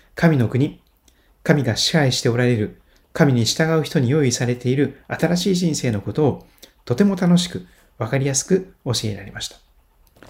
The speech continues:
イエス様は当時の人たちが親しんでいた仕事、自然、ライフスタイルなどを使って、神の国のことを楽しく、わかりやすく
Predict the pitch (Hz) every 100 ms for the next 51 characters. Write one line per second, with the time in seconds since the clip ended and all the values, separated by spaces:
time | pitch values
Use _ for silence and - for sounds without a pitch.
0 | - _ _ _ - 170 156 135 135 175
1 | 143 127 113 151 135 - 117 120 - 165
2 | 135 151 117 101 101 - - 110 110 95
3 | - _ _ - - - - _ - 151
4 | 143 123 113 - - - - - 120 156
5 | 160 147 - 151 120 110 101 131 - -
6 | 92 - 175 - - - - - 143 117
7 | 104 117 - - 113 104 104 98 165 151
8 | - - - 175 180 - 107 - - 110
9 | 131 180 185 175 - 214